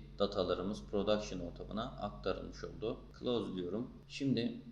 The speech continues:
bu değişikliği onaylamamız gerekiyor. Burada bu failback operasyonu yapmamız yetmiyor. Gördüğünüz gibi status hala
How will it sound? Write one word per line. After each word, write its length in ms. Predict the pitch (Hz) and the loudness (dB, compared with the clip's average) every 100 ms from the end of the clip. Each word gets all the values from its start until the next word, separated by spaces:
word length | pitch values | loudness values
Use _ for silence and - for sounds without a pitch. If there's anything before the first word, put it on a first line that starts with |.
| - | -2
bu 120 | 117 | 4
değişikliği 720 | 123 120 120 123 - 104 127 - | 8 8 6 2 2 4 4 4
onaylamamız 640 | 104 101 101 104 104 113 | 6 8 8 8 8 6
gerekiyor. 520 | 92 85 80 - 101 - | 6 6 4 2 2 4
Burada 520 | 104 104 104 104 - - | 6 10 8 6 -2 -2
bu 320 | 107 107 - - | 2 2 2 0
failback 500 | 107 104 104 104 - - | 4 6 6 4 2 -2
operasyonu 640 | 98 - 101 98 - 104 104 | -2 4 4 4 4 6 8
yapmamız 720 | 98 98 107 101 104 - - - - - | 6 6 2 2 0 -2 -6 -12 -8 4
yetmiyor. 520 | 110 113 95 92 107 - - | 6 6 2 2 2 -2 0
Gördüğünüz 300 | 104 95 90 | 2 4 0
gibi 160 | 95 | -4
status 480 | 104 - 101 - - | -4 -4 -6 -6 4
hala 460 | 104 95 101 113 | 8 8 6 2